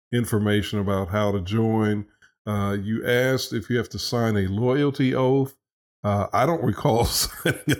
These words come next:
loyalty oath, <laughs> so I don't think so. You don't need an invitation. You don't have to sign a loyalty oath. It does cost money.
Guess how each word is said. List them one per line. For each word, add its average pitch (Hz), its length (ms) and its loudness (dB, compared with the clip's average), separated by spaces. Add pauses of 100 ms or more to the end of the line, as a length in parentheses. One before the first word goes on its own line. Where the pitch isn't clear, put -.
loyalty 127 720 0 (260)
oath, - 380 -4 (320)
<laughs> - 400 -8
so 123 420 0
I 185 100 2
don't 139 260 0
think 160 240 0
so. 95 420 0 (360)
You 117 140 4
don't 156 240 4
need 170 180 4
an 165 140 4
invitation. 135 720 2
You 110 140 0
don't 127 240 2
have 117 140 0
to 120 60 -6
sign 135 300 0
a 135 100 2
loyalty 117 580 2
oath. 104 260 2 (340)
It 113 260 0
does 180 400 2
cost 127 480 -2
money. 107 560 -4